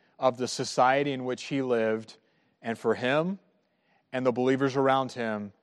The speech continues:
to stand up and to take action. And so you find in Jude, starting in verse seventeen, we pretty much skip the first half of the book. Uh, we're gonna go to the last half, and I'll catch you up to speed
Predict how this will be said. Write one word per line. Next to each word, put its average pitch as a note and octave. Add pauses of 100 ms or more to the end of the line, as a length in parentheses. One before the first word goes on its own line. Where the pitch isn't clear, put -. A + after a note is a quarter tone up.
(340)
to B2
stand E3
up A2 (720)
and A#2
to A2+
take A2
action. F#2+ (580)
And A2
so B2+
you B2+
find C#3
in C#3
Jude, B2 (220)
starting C#3+
in D3+
verse C#3+
seventeen, C#3+
we B2
pretty D3+
much C3
skip -
the B2 (320)
first D3+
half C3 (640)
of C3
the D3
book. B2 (640)
Uh, F#2
we're A#2+
gonna C3
go C3
to C3+
the C#3
last C3
half, A2+
and A#2
I'll A#2+
catch B2+
you C3+
up C3
to C#3+
speed A#2+